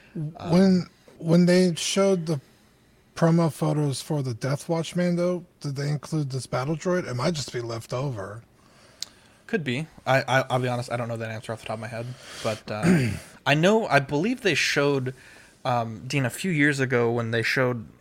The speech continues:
Speaker 1: the Padme, correct me if I'm wrong, but I believe they did show a Super Battle Droid on display, and that was the true Episode Two Battle Droid with just one blaster. And so this, I think, is something totally new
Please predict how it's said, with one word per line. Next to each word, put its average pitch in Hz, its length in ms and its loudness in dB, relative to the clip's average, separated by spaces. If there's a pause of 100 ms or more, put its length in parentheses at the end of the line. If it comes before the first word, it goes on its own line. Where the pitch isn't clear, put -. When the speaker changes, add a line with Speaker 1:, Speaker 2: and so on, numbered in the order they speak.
Speaker 1:
the 123 160 -6
Padme, 113 600 -2 (500)
correct 127 200 -4
me 120 60 -2
if 113 60 -8
I'm 117 120 -6
wrong, 113 220 -4
but - 160 -6
I 120 100 0
believe 139 360 -2
they 160 100 0
did 131 300 0
show 135 240 -2
a 113 60 -2
Super 135 300 -6
Battle 120 300 -2
Droid 113 280 -4
on 110 200 -10
display, 117 600 -8 (420)
and 131 160 0
that 151 200 4
was 147 180 2
the 127 120 -6
true 139 360 0
Episode 117 440 -4
Two 127 200 -4
Battle 107 240 -4
Droid 110 160 -6
with 104 100 -10
just 107 200 -10
one 117 180 -4
blaster. 120 580 -6 (400)
And 127 140 -4
so 135 120 0
this, 127 320 0
I 131 80 2
think, 127 200 -4
is 110 80 -4
something 123 340 -8
totally 120 380 -4
new 113 320 -8